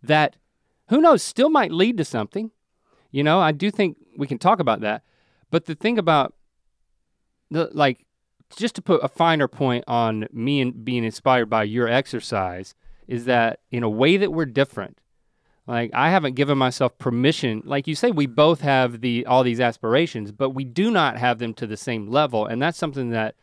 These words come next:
uh, I, I am drawing inspiration from, that I could grow in that area. Like, the podcast with my dad is, is, is a great outlet.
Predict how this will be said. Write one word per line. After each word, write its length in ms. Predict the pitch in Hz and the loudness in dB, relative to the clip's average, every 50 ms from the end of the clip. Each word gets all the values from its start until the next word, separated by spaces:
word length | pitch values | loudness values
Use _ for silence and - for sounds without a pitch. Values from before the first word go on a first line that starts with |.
| _ _ _ _ _ _ _ _ _ _ _ _ _ _ _ _ | _ _ _ _ _ _ _ _ _ _ _ _ _ _ _ _
uh, 260 | - 117 113 107 104 104 - | -2 0 2 2 0 0 -2
I, 200 | - 120 127 120 110 104 113 - _ | -2 0 0 -2 -2 -6 -14 -14 _
I 140 | 123 120 123 | -4 -4 -2
am 100 | 123 120 | -2 -4
drawing 340 | 107 110 139 147 147 135 127 | -4 -2 0 0 2 0 0
inspiration 580 | 117 - - - 110 107 113 113 - - 110 95 | -4 -6 -6 -4 -2 0 0 -2 -2 -6 -10 -12
from, 260 | - - 107 104 104 | -6 -6 -4 -2 -2
that 100 | 104 107 | -4 -2
I 140 | - 120 120 | 0 -2 0
could 200 | - - 107 95 | -2 -4 -8 -8
grow 300 | 98 107 120 123 123 117 | -4 -2 0 2 2 0
in 80 | 113 107 | -2 -4
that 160 | 104 95 98 | -6 -8 -6
area. 440 | 101 107 107 104 - - - - - _ _ _ _ _ | -6 -6 -6 -6 -8 -10 -16 -20 -20 _ _ _ _ _
Like, 240 | - 190 185 - _ _ _ _ _ _ _ _ - | -2 0 0 -2 _ _ _ _ _ _ _ _ -6
the 80 | 170 | -4
podcast 640 | - - - 180 185 220 240 - - 202 196 170 - | -4 -2 0 2 2 2 0 0 0 0 0 0 0
with 160 | 147 151 156 | -2 -2 0
my 160 | 151 131 127 | 0 0 0
dad 500 | 110 90 101 101 104 110 147 196 226 226 - _ _ _ _ _ _ _ _ _ _ _ _ _ _ - | 0 0 0 0 0 0 0 -2 -4 -6 -10 _ _ _ _ _ _ _ _ _ _ _ _ _ _ 0
is, 340 | 147 151 151 143 - - - _ _ _ _ _ _ _ | 2 2 2 2 0 -6 -14 _ _ _ _ _ _ _
is, 180 | 131 135 135 123 - - - _ _ | -6 -6 -6 -6 -12 -20 -20 _ _
is 200 | - 147 139 139 | -4 -4 -2 0
a 40 | 131 | -2
great 440 | 98 - 117 110 127 143 151 - - | -2 -4 -4 0 2 2 2 2 0
outlet. 400 | - 117 123 120 - 104 95 - | 0 0 0 0 -2 -6 -12 -14